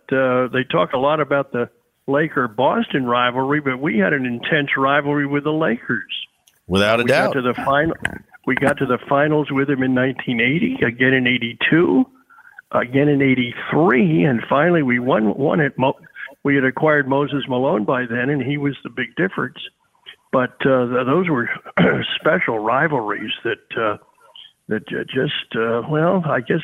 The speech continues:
Speaker 1: they're still out there, but, uh, nothing quite like what we remember in Philadelphia.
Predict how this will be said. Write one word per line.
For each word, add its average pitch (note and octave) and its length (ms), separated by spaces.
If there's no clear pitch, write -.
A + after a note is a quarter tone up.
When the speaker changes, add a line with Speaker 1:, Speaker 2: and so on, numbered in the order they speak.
Speaker 1:
they're - 160
still D#3+ 260
out A#2+ 280
there, G#2+ 240
but, A#2 180
uh, G#2+ 280
nothing C#3+ 340
quite D3 280
like B2+ 280
what C3 120
we C3+ 100
remember B2 400
in G#2+ 180
Philadelphia. A2+ 640